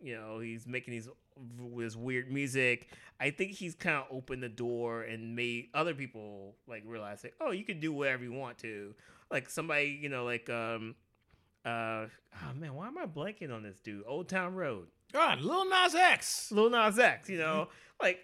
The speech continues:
Speaker 1: he opened the door for him to come out. You know, he's opening the door for all, like, like, this kind of, you know, 'cause you weren't, you were never queer as a, like, a black artist,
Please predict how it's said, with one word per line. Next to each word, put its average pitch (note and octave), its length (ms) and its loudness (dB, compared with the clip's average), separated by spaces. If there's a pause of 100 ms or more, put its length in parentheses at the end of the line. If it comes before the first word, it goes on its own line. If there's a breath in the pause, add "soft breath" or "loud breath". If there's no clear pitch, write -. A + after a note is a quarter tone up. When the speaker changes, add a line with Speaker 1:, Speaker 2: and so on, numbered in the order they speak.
(160)
Speaker 1:
he G3+ 160 0
opened A3 240 2
the G#3+ 80 2
door A3 240 6
for G3 120 -2
him B3 180 2
to F3+ 60 -2
come C#3 220 -2
out. G#2+ 260 -8
You C#3+ 100 -4
know, D3+ 120 2
he's F3 120 -2
opening G3 260 0
the F#3+ 100 -2
door F#3 220 -2
for G3 100 -8
all, F3 260 -4
like, D#3 200 -2 (260)
like, D3+ 220 -2 (100)
this F3 240 -2
kind F3 420 -2
of, D#3+ 160 -6 (500 loud breath)
you F#4+ 80 4
know, - 40 4
'cause G#3 220 -2
you F#3+ 200 -6
weren't, F#3 500 -2
you F3 120 -8
were G3 120 0
never G#3 240 0
queer D#3+ 520 -2
as A#2+ 160 -4
a, A2+ 160 -4
like, A2 200 -8
a A2 60 -6
black A2 340 -6 (240)
artist, A2 420 -8